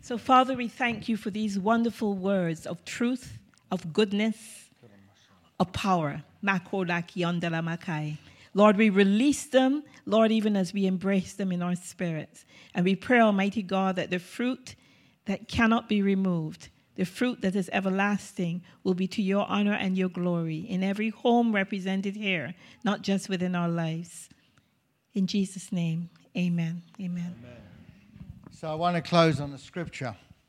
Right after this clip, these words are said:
Speaker 2: From the days of John the Baptist till now, the kingdom of heaven has been advancing or suffering violence,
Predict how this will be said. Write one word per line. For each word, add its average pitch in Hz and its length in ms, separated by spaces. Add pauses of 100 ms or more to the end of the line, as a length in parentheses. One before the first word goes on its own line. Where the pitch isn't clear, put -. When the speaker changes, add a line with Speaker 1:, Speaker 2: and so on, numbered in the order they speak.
(680)
Speaker 2:
From 151 200
the 143 60
days 165 320
of 151 60
John 165 240
the 147 60
Baptist 131 480
till 151 120
now, 143 280
the 120 100
kingdom 180 460
of 151 140
heaven 120 440 (440)
has 143 260
been 147 400 (520)
advancing 170 880 (240)
or 131 160
suffering 139 800
violence, 117 1040